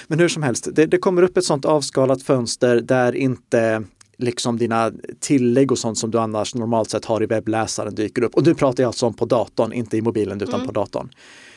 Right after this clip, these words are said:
Speaker 1: Där skriver du in dina inloggningsuppgifter till Facebook och dylikt och trycker på logga in och sen så är du inloggad på webbplatsen där den här knappen låg. Det är ju väldigt vanligt förekommande
Speaker 2: Ja.
Speaker 1: sätt att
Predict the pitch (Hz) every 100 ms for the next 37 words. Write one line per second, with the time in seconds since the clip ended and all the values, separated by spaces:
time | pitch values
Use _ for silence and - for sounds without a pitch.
0 | - _ - 165 175 - 160 147 143 131
1 | 120 113 110 165 180 165 160 160 - 147
2 | 160 156 - 156 147 117 113 147 139 147
3 | 135 143 143 127 127 123 - - _ 147
4 | 135 131 123 135 123 120 117 110 117 113
5 | - 120 113 107 107 113 110 101 104 104
6 | 101 101 98 - - - - 110 107 -
7 | - - - 101 - - 104 101 98 -
8 | - - - - 120 123 170 - - _
9 | _ _ _ - 120 110 98 127 107 107
10 | 120 110 104 95 120 104 - 113 240 349
11 | 110 - - - -